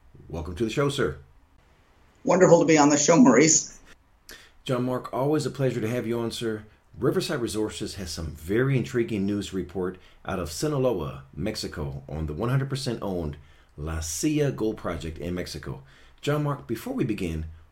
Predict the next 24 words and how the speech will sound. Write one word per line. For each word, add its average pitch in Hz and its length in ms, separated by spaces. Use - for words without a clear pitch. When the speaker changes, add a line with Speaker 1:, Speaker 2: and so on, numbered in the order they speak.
Speaker 1:
where 190 180
is 165 260
La 113 80
Silla 92 280
located? 73 580
And 92 100
historically, 95 680
is 87 160
this 147 180
an 151 60
area 107 260
known 95 280
for 90 120
producing 90 440
gold 82 200
mines? 95 380
Speaker 2:
You 180 120
know, 190 180
it's - 240
in - 80
a - 60
great 151 400
part 127 420
of 127 300